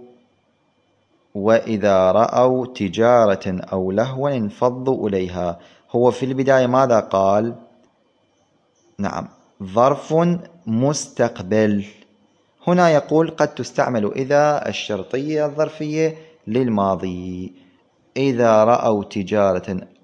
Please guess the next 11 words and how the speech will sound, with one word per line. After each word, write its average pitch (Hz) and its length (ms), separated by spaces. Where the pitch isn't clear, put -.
أو 131 240
لهوا 143 680
انفضوا 104 920
إليها. 90 640
متى 135 280
رأوا؟ 120 640
رأوا 127 240
في 175 140
الماضي، 123 460
إذا 107 320
رأوا، 135 340